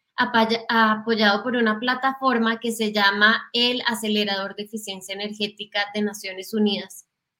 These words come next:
Con este proyecto hay más de veinticinco ciudades y estados en Latinoamérica que se han comprometido a generar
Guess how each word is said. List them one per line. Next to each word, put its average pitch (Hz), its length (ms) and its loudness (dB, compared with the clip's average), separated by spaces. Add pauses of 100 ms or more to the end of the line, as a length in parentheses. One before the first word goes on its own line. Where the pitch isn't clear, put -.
(680)
Con 262 260 8
este 294 300 2
proyecto 285 960 -2
hay 240 160 6
más 254 300 8
de 277 100 2
veinticinco 285 840 0
ciudades 220 720 2
y 277 180 0
estados 220 560 0
en 226 100 0
Latinoamérica 196 1040 -4 (500)
que 277 540 2
se 240 320 0
han 247 200 4
comprometido 262 880 0
a 240 120 0
generar 220 800 0